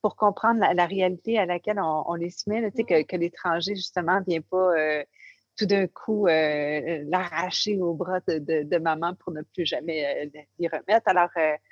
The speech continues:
Speaker 1: au contraire, je pense que ça risque de, de se faire, oui, ça risque de se récupérer, mais ça risque même de se récupérer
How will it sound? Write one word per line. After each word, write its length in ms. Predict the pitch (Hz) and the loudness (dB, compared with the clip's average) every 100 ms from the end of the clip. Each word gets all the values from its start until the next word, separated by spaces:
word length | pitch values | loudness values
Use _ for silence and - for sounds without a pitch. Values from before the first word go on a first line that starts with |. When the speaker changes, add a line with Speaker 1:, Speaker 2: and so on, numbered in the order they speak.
| - - - | -20 -20 -4
Speaker 1:
au 80 | 214 | 0
contraire, 500 | 233 226 - 254 269 | 2 0 2 2 4
je 80 | - | 2
pense 180 | 220 - | 0 -2
que 120 | 196 | -6
ça 140 | 180 | -4
risque 300 | 175 190 - | -2 -6 -2
de, 600 | 180 165 156 156 202 165 | 2 4 4 2 -2 -2
de 180 | 151 160 | -2 -4
se 120 | 160 | -2
faire, 260 | - 202 185 - 165 - | 2 2 2 -6 -10 -4
oui, 240 | 185 220 269 | 2 4 4
ça 240 | 185 185 | 2 0
risque 240 | 190 202 | 0 -2
de 80 | 185 | -2
se 300 | 180 - 175 | -4 -2 -2
récupérer, 580 | 175 180 - 180 170 247 254 | -2 -6 -4 -2 -2 -4 -4
mais 120 | 180 | -4
ça 140 | 180 | -2
risque 240 | 175 196 - _ - | -2 -6 -10 _ -2
même 260 | 196 214 | 0 0
de 100 | 185 | -2
se 80 | 175 - | -6 -6
récupérer 580 | - - 170 185 214 | -10 -4 -2 0 -2